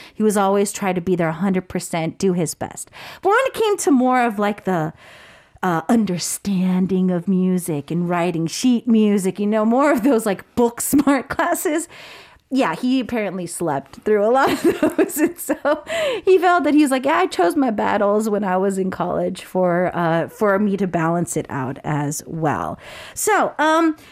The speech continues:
before we actually go into a song break, I do have to ask a little about this. So you dropped your E P demo just this past winter, and,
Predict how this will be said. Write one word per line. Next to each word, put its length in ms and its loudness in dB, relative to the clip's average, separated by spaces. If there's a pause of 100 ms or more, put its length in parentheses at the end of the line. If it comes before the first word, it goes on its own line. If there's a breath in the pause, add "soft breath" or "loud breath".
before 420 4
we 80 4
actually 320 0
go 260 2
into 340 0
a 40 0
song 220 -2
break, 180 -4
I 80 0
do 220 0
have 320 0
to 80 -8
ask 280 -4
a 40 -2
little 200 -2
about 300 -4
this. 200 -4
So 160 -2
you 180 2
dropped 380 -2
your 100 0
E 160 0
P 260 -2
demo 480 0
just 280 -4
this 180 -6
past 380 -6
winter, 680 0 (340 loud breath)
and, 380 4